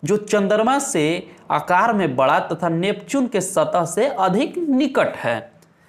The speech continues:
यानी जो है, इसका पहला उपग्रह जो है, ट्राइटन है, जो चंद्रमा से आकार में तो बड़ा है, लेकिन नेपच्यून के सतह से एकदम अधिक निकट है।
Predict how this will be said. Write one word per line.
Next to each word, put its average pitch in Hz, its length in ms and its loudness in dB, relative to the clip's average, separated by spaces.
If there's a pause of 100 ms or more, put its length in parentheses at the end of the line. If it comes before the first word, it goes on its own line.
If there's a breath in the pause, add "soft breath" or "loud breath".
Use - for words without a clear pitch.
(280 soft breath)
यानी 143 380 0 (360 loud breath)
जो 165 160 2
है, 156 480 0 (120)
इसका 180 200 0
पहला 165 580 2
उपग्रह 156 680 0 (280 loud breath)
जो 160 120 2
है, 151 60 4
ट्राइटन 147 560 0
है, 202 160 2
जो 180 140 -2
चंद्रमा 170 500 2
से 247 140 2
आकार 208 360 4
में 262 140 2
तो 262 100 0
बड़ा 269 240 2
है, 196 120 4
लेकिन 147 280 2
नेपच्यून 165 460 0
के 170 140 -2
सतह 160 380 0
से 302 320 -2
एकदम 208 260 -4
अधिक 208 420 -4
निकट 220 520 -2
है। 120 320 -8